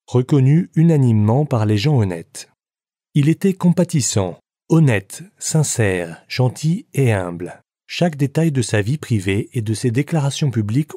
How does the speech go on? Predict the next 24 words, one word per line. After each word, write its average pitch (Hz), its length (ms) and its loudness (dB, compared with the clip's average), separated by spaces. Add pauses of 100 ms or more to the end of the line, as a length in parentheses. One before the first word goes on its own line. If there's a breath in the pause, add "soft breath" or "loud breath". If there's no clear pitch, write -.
ont 131 60 2
été 139 400 0
exactement 135 880 -2
et 110 80 0
authentiquement 135 640 0
retranscrits 120 800 -4 (420)
et 123 80 2
fidèlement 165 500 2
conservés 117 640 -2
jusqu'à 156 320 -2
nos 139 120 4
jours. 87 440 -6 (640)
Il 143 120 2
était 175 240 0
un 131 80 0
prophète, - 680 -6 (220)
un 123 80 2
messager, 104 640 -2 (260)
un 123 140 0
enseignant 160 500 2
religieux, 107 600 -2 (400)
un 120 100 0
réformateur 139 760 -2
social, 90 680 -6